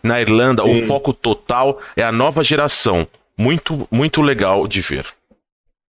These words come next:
Speaker 2: É, meu cunhado aí. Meu cunhado. O, tá morando em Cork. Ele mora na segunda cidade maior da Irlanda. Cork.
Speaker 1: Cork é
Speaker 2: É
Speaker 1: uma
Speaker 2: no
Speaker 1: cidade,
Speaker 2: sul.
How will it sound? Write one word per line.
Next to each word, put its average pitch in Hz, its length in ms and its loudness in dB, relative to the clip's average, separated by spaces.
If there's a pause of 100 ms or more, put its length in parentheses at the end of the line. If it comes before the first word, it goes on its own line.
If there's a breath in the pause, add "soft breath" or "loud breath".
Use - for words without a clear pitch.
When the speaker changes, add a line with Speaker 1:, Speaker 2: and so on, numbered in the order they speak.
(120)
Speaker 2:
É, 123 120 2
meu 117 200 2
cunhado 120 480 2
aí. 101 240 0 (280)
Meu 107 160 0
cunhado. 104 480 0 (1120)
O, 107 220 4
tá 123 160 0
morando 131 320 4
em 160 140 2
Cork. 131 440 2 (220)
Ele 113 100 4
mora 127 240 4
na 135 120 4
segunda 139 420 2
cidade 139 420 2
maior 131 720 4 (160)
da 123 300 0
Irlanda. 110 480 2 (600)
Cork. 117 460 -2 (680)
Speaker 1:
Cork 104 320 -2
é - 20 2
Speaker 2:
É - 20 2
Speaker 1:
uma 117 100 2
Speaker 2:
no 123 100 4
Speaker 1:
cidade, 113 240 0
Speaker 2:
sul. 156 100 2